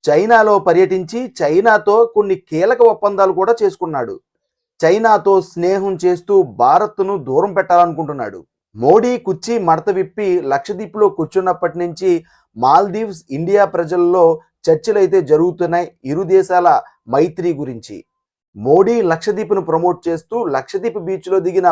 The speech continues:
ఫోటోల్ని, వీడియోల్ని సోషల్ మీడియాలో పోస్ట్ చేశారు.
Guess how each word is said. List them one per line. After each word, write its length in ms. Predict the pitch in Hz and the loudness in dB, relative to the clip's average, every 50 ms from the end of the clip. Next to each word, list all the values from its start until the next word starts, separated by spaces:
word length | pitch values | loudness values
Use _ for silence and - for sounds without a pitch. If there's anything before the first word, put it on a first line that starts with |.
| 160 160 _ | 0 -2 _
ఫోటోల్ని, 680 | - 151 160 151 - 190 190 190 190 196 196 220 240 226 | -6 -4 -4 -2 2 2 2 2 2 -2 -6 -6 -6 -6
వీడియోల్ని 600 | 156 156 170 175 185 185 185 185 190 185 175 170 170 170 _ _ _ _ - | -4 -4 -2 2 2 2 2 0 -4 -4 -4 -6 -6 -8 _ _ _ _ -6
సోషల్ 440 | - 175 196 214 208 226 226 214 208 | 0 0 2 2 2 2 0 0 0
మీడియాలో 380 | 196 190 185 185 180 190 226 233 | 0 2 4 4 4 6 4 4
పోస్ట్ 340 | - 170 180 175 170 - - | 4 2 0 0 0 -4 -6
చేశారు. 380 | 156 139 - 135 117 101 92 | -6 -6 -4 -6 -8 -10 -10